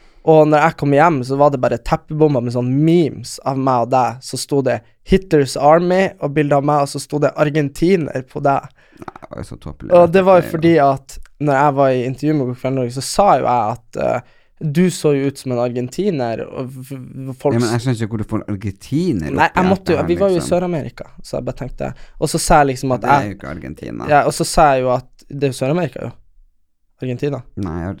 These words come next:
Speaker 2: Argentina er jo et eget land.
Speaker 1: Ja, men herregud, det er i Sør-Amerika, det er en verdensdel.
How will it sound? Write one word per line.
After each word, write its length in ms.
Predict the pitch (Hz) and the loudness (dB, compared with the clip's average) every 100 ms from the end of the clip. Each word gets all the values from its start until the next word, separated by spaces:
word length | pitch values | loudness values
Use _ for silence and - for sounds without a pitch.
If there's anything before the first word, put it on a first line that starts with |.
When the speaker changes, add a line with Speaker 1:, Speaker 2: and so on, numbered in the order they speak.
| - | -8
Speaker 2:
Argentina 540 | 95 92 87 110 104 | -8 -8 -6 -6 -4
er 60 | 90 | -6
jo 80 | 80 | -10
et 80 | - | -12
eget 220 | 90 87 | -12 -8
land. 320 | 113 87 107 | -6 -6 -8
Speaker 1:
Ja, 220 | - - 143 | -10 -10 -8
men 80 | 147 | -8
herregud, 300 | 131 151 143 | -4 -4 -2
det 80 | 139 - | -4 4
er 160 | 165 113 | 4 4
i 80 | |
Sør-Amerika, 560 | 127 147 160 139 104 117 | 0 0 2 0 -4 -4
det 160 | 135 131 | 0 2
er 320 | 127 120 120 | 2 -2 -2
en 100 | 131 | -2
verdensdel. 460 | 143 135 - - | -2 -4 -16 -16